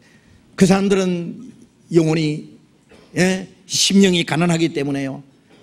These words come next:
예. 그들은 아주 순진합니다.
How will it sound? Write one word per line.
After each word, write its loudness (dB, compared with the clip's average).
예. -12
그들은 2
아주 -2
순진합니다. 0